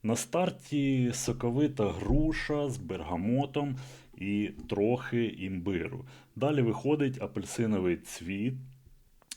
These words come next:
плюс молекулярна база з Акі Галаву та Амброфіксом. Усе це вкупі дає просто неймовірний шлейф.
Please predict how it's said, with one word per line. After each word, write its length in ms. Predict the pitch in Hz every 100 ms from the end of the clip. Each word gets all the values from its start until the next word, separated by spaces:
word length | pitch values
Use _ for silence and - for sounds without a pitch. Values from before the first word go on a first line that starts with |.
| -
плюс 380 | 101 107 135 131
молекулярна 680 | 98 92 - 110 104 90
база 680 | 82 80 101 135 151 127 135
з 120 | 127 -
Акі 340 | 113 117 107 90
Галаву 460 | 95 95 107 156
та 520 | 139 - 101 101 107 104 _
Амброфіксом. 1000 | 101 98 92 101 - - 104 - - 82 - - - - - - _ _ -
Усе 240 | 107 165
це 140 | 165
вкупі 420 | 127 - 147 - 110
дає 320 | 95 120 127
просто 720 | - 127 127 139 - 131 120
неймовірний 1200 | 110 98 98 113 117 110 98 101 110 107 104 95
шлейф. 540 | - - 95 87 82